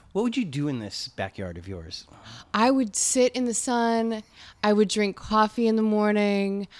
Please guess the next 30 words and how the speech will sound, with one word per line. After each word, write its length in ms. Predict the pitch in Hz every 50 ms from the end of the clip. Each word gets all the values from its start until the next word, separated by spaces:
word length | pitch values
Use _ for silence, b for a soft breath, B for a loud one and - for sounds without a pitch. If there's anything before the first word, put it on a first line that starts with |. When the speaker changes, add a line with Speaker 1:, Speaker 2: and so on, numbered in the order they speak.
| B B - -
Speaker 2:
I 120 | 190 190
would 180 | 185 190 165 175
lay 500 | 170 170 170 170 180 185 196 202 208 196
down. 760 | 202 190 185 185 185 185 185 185 190 185 185 190 190 185 - _ _ -
I 80 | 180 180
would 160 | 160 170 147
read 180 | 160 170 170 160
a 60 | 156
book. 580 | 143 - - 185 190 190 196 - - - - - - - b b b b b b b -
I 100 | 196 185
would 160 | 175 175 160
probably 440 | - - 175 160 160 147 - 156 147
work 380 | 139 147 160 190 196 180 - 214
out 280 | 190 180 185 185 -
there. 580 | 214 196 190 190 185 185 185 180 180 185 185 - - - -
I 180 | 202 208 214
would 180 | 214 220 233 208
just, 280 | - 254 254 - -
like, 140 | - 240 - -
I 140 | - 233 233
would 120 | 240 247
just 160 | 220 240 214
hang 380 | 208 185 175 185 190 190 190 190
out. 260 | 196 202 185 160 -
I 100 | - 196
just 140 | 226 277 -
like 120 | 403 381
to 80 | - 247
be 200 | - - 214 214
outside. 680 | 185 165 - - - 156 151 202 - - - - -